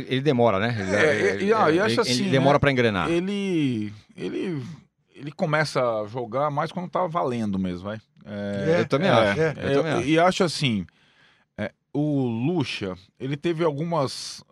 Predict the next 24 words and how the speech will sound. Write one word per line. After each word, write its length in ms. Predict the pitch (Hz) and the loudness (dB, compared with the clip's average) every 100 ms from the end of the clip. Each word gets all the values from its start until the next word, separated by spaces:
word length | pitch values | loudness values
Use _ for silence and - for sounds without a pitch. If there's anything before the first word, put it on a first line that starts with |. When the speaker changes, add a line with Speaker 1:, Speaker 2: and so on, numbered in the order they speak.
| 78 | -16
Speaker 2:
boas 340 | 104 120 131 113 | -6 0 0 0
sacadas. 760 | 120 - 95 98 113 127 - | -2 0 -2 -2 -4 -10 -10
Acho 160 | 98 98 | -12 -8
que 60 | 110 | -8
essa 200 | - 104 | -6 -8
do 160 | 98 92 | -8 -6
Zé 100 | 101 | -4
Rafael 360 | 98 - 92 | -2 0 0
é 20 | |
uma 140 | 95 92 | 2 0
boa 180 | 90 101 | 0 -2
sacada, 380 | - - 87 92 | -4 -10 -6 -2
Speaker 3:
Sem 180 | 156 | 0
dúvida. 300 | 151 135 98 | 0 0 -2
Speaker 2:
jogando, 300 | 92 87 76 60 87 | -4 -8 -10 -14 -14
jogando 240 | 87 90 | -12 -10
mais 240 | 90 85 | -10 -10
atrás. 720 | 85 - 92 104 120 127 - - - - - _ | -12 -8 -4 0 0 -2 -6 -14 -20 -20 -20 _
É... 840 | 95 101 101 101 101 98 95 90 87 90 _ - | -2 0 2 2 2 0 0 -2 -6 -10 _ -6
e 160 | 160 | 2
acho 220 | 156 185 - | 2 2 0
que 300 | 180 143 - - | -2 -2 -4 -2
ele, 480 | 165 190 170 139 - _ _ _ _ | 0 0 -2 -4 -10 _ _ _ _
ele 260 | 120 139 | -2 -2